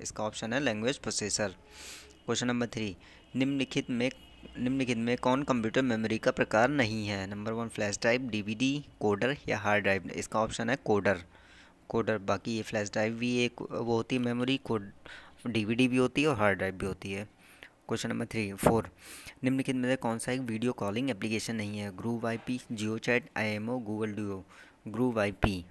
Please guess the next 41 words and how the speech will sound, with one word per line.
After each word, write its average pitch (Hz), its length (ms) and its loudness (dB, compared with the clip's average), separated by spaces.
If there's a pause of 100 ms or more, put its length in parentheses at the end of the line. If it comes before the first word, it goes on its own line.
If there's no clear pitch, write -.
(160)
Groove 107 200 -2
आई 104 100 0
पी 113 120 -2
इसका 107 200 -8
सही 104 240 -6
आंसर 113 260 -4
है, 131 60 0
बाकी 107 300 -2
सब 117 200 -4
वीडियो 104 220 -6
कॉल 110 220 -2
एप्लीकेशन 101 540 -6
है। 98 160 -8 (520)
निम्नलिखित 120 360 -4
में 120 120 -4
से 117 100 -4
कौन 110 240 -4
सा 117 120 -4
एक 117 240 -2
कंप्रेशन 110 520 -4
टूल 123 320 0
नहीं 104 300 -4
है? 98 240 -8 (180)
आर्चीवर, 107 600 -6
इसका 113 220 -4
सही 110 180 -6
आंसर 110 280 -6
है 135 100 -2
आर्चीवर। 98 500 -4 (680)
निम्नलिखित 123 460 -2
में 120 140 2
से - 160 -2
क्या 113 260 2
एक 120 240 0
ऑपरेटिंग 110 380 -2
सिस्टम 110 360 -6
का 131 120 2
उदाहरण 117 480 0
नहीं 110 200 -4
है? 110 80 -2
Linux, 110 540 -2